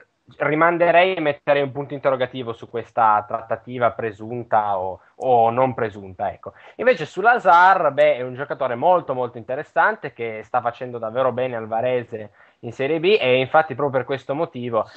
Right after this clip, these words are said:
ha attirato l'interesse del Palermo e in questo momento sembra che davvero la squadra siciliana sia sempre più vicina all'acquisto, almeno in comproprietà del, del ragazzo,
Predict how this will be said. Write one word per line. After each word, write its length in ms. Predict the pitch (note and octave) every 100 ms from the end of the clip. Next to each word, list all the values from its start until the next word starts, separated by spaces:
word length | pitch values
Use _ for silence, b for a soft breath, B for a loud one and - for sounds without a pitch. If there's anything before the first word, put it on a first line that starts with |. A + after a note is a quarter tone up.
| B
ha 120 | B2
attirato 460 | A#2+ C3 B2+ B2
l'interesse 540 | A#2+ A2+ B2+ A#2+ A#2 A#2
del 160 | A2
Palermo 580 | G#2 G#2+ G2+ G2+ G#2 G#2+
e 280 | - A#2 A2+
in 100 | A2+
questo 260 | B2 A#2+ C#3+
momento 300 | C3 B2+ A#2
sembra 280 | B2+ A#2
che 100 | A2
davvero 480 | A2+ A2 B2+ B2 A2+ B
la 120 | - A2
squadra 520 | - C#3+ C3+ B2+ A#2
siciliana 680 | A#2 B2+ D3+ C#3+ C#3+ D3 B2
sia 600 | - B2+ A#2 A2+ A2 G#2+
sempre 300 | C#3+ C3+ B2+
più 140 | B2+
vicina 520 | B2+ - C3+ C3 A#2 b b b
all'acquisto, 840 | - G#2 G#2 B2 C3 B2+ A#2+ -
almeno 340 | C3 B2+ C3+ C3
in 80 | A#2+
comproprietà 640 | C3 A#2+ A#2 B2+ B2+ A#2+
del, 640 | A2+ G#2 G#2+ G2+ F#2+ F#2 - _ _ _ _ - _ -
del 220 | C3+ A#2+
ragazzo, 800 | A#2 A2+ A2+ B2 - B2+ A#2 G#2+